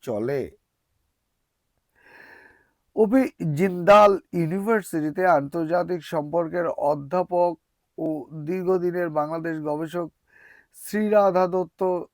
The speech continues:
সদ্যই ঢাকা ঘুরে গেছেন। সেই সফরে তিনি দেখা করেছেন বিভিন্ন রাজনৈতিক দলের শীর্ষ নেতাদের সাথে। সেই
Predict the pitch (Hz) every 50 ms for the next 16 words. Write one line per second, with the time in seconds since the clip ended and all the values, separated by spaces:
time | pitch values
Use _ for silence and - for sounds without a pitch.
0 | _ _ - - - - - - _ _ _ - - - 160 165 160 156 151 156
1 | 180 208 208 190 165 175 202 240 - _ _ _ _ _ _ _ _ _ _ -
2 | 135 135 143 147 147 160 156 - 180 180 170 147 143 151 156 156 156 143 131 123
3 | - - 160 151 139 113 101 - - _ _ - - - - - - - _ _
4 | _ - - 269 269 254 277 - 180 147 - - 208 175 175 170 214 233 233 214
5 | 208 208 196 190 196 190 170 165 160 156 151 147 180 190 185 - - - 165 170
6 | 165 160 143 160 160 156 151 151 156 160 156 160 156 135 131 135 143 147 139 139
7 | 143 165 185 180 214 208 175 160 156 143 139 156 151 - - 196 175 - - -
8 | - - - _ 135 139 139 135 127 131 131 131 135 - 175 170 160 143 127 -
9 | - 104 107 - 151 165 131 - - _ _ _ _ _ _ _ - - - _
10 | _ _ _ - - 269 269 254 240 -